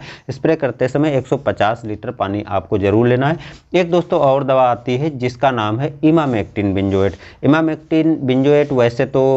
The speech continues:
ये दूसरे चीज़ के लिए बनाई हुई है, लेकिन यदि आप इसको भी यूज़ करें तो इससे भी माहू काफ़ी अच्छी तरह से कंट्रोल हो जाएगा।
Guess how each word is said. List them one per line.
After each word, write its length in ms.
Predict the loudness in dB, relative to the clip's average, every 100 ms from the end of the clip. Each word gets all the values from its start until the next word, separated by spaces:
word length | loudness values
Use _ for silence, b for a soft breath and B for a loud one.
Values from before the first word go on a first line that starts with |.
| 0
ये 380 | 0 2 0 -2 -10 -10
दूसरे 500 | -4 2 2 2 2 0 -2 _ B B B -4
चीज़ 180 | -4
के 120 | 0 0
लिए 180 | 2 2
बनाई 460 | 0 0 0 -2
हुई 260 | -2 0 0
है, 120 | 0
लेकिन 280 | 0 0 2
यदि 200 | 2 2
आप 240 | 2 0 0
इसको 320 | -8 -2 -2
भी 120 | 2
यूज़ 300 | 2 2 0
करें 260 | -2 0 0
तो 120 | 0
इससे 400 | -2 -2 -4 -2 0
भी 140 | 2
माहू 280 | 2 0 -2
काफ़ी 340 | 0 -2 -2
अच्छी 240 | -6 -4 -8
तरह 480 | -8 -14 -2 0 0
से 180 | -2
कंट्रोल 480 | -4 -2 -2 0 0
हो 100 | 2
जाएगा। 340 | 2 2 2